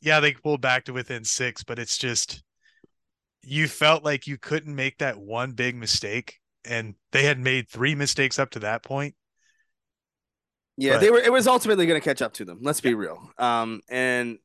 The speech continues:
Speaker 2: and it did. And, I mean, you look at Clifford's stat line, and it, and it is very Sean Clifford, right? 'Cause you got thirty-two of forty-seven, three seventy-one, three touchdowns, those three picks, man. And they even ran the ball, I thought, okay.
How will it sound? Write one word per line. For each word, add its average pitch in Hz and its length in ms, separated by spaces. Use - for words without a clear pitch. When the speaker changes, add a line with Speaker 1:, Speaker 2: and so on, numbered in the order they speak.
Speaker 2:
and 143 100
it 139 120
did. 117 260
And, 123 420
I 139 40
mean, 143 120
you 180 100
look 240 120
at 214 180
Clifford's 202 300
stat 226 200
line, 214 160
and 202 80
it, 240 140
and 240 120
it 254 140
is 165 240
very 196 340
Sean 175 260
Clifford, 120 340
right? 180 160
'Cause 156 160
you 233 80
got 185 180
thirty-two 214 400
of 226 80
forty-seven, 170 540
three 175 120
seventy-one, 151 600
three 196 160
touchdowns, 165 640
those 139 160
three 151 180
picks, 143 360
man. 123 340
And 139 200
they 208 80
even 262 360
ran 196 180
the 247 80
ball, 175 220
I 151 100
thought, 151 300
okay. 147 480